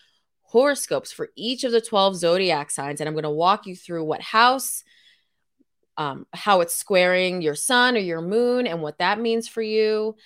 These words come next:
and what you should look for during the Saturn and Pisces transit. So if you are interested in that as well, you can claim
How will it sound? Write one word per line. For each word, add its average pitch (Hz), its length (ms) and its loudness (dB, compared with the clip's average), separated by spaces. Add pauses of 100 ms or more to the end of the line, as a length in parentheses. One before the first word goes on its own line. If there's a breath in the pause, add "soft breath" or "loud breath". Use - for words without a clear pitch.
(340 soft breath)
and 175 340 -2
what 170 160 -6
you 170 60 -12
should 170 240 -8
look 170 240 -4
for - 380 -14 (180)
during 151 240 -4
the 156 60 -2
Saturn 139 340 -6
and 143 80 -14
Pisces - 340 -14
transit. - 460 -14
So 165 140 -4
if 165 100 -6
you 175 160 -8
are 262 180 4
interested 311 400 -2
in 320 100 -2
that 320 180 2
as 285 120 -4
well, 226 240 4
you 214 140 -2
can 208 360 -6
claim 185 520 -6